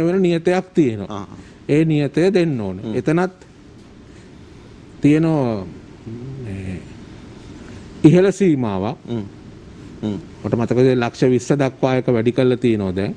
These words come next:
Speaker 2: හ්ම්.
Speaker 1: මේ එම ඉහළ සීමාවට යටත්ව වන්දිය ගණනය කරනවා.
Speaker 2: හ්ම්.
Speaker 1: දැන් මෙතෙන්දී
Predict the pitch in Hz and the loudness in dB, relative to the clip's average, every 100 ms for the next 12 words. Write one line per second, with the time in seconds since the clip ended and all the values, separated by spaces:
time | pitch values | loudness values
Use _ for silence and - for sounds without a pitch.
0 | - 117 107 98 - - - - 147 131 | -8 -8 -6 -10 -16 -20 -20 -12 -4 0
1 | 127 127 123 127 131 - - 139 160 165 | 2 0 0 -2 -6 -10 -2 2 2 4
2 | 151 160 151 160 160 165 156 156 135 123 | 4 4 4 4 4 2 0 0 -2 0
3 | 156 175 - 135 143 - - - - - | -2 -2 -2 -2 -2 -8 -20 -20 -20 -20
4 | - - - - - 139 143 143 170 160 | -20 -20 -20 -20 -2 0 2 2 2 2
5 | 143 143 175 175 135 90 - - 95 87 | 0 0 0 0 -2 -6 -14 -12 -12 -12
6 | - - - 147 135 131 170 180 185 220 | -18 -20 -2 0 2 2 2 2 2 2
7 | 220 | 0